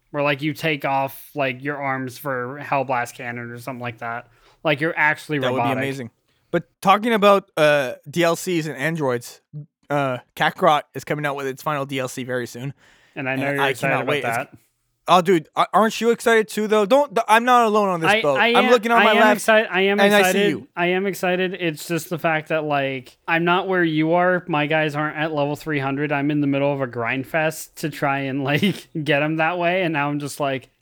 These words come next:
Speaker 1: "I really don't care about Vegeta. I just want Goku." <laughs>
Speaker 2: Bro, I bet you my Chaozu beats your Goku right now. That's
Speaker 1: It,
Speaker 2: how much
Speaker 1: it
Speaker 2: I grind,
Speaker 1: does.
Speaker 2: bro.
Speaker 1: It does.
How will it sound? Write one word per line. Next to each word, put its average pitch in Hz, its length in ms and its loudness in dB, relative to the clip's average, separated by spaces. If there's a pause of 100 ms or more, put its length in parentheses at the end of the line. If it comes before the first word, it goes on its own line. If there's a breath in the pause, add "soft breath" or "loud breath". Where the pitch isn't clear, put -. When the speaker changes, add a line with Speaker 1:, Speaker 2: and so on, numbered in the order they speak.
Speaker 1:
"I 165 140 -2
really 175 280 0
don't 143 200 -2
care 139 180 -4
about 139 260 -4
Vegeta. 131 400 -6
I 131 140 -2
just 147 240 -10
want 147 220 -4
Goku." 202 1400 4
<laughs> - 60 -20
Speaker 2:
Bro, 175 220 4
I 175 120 4
bet 190 220 2
you 220 40 -2
my 202 140 2
Chaozu 175 420 0
beats 151 200 -6
your 143 100 0
Goku 135 300 -2
right 120 120 -10
now. 117 140 -10
That's 208 180 0
Speaker 1:
It, - 40 -12
Speaker 2:
how 170 80 -2
much 147 100 -2
Speaker 1:
it 208 80 2
Speaker 2:
I - 20 -6
grind, 190 300 4
Speaker 1:
does. 117 120 -8
Speaker 2:
bro. 113 120 -10
Speaker 1:
It 190 140 -2
does. 131 600 0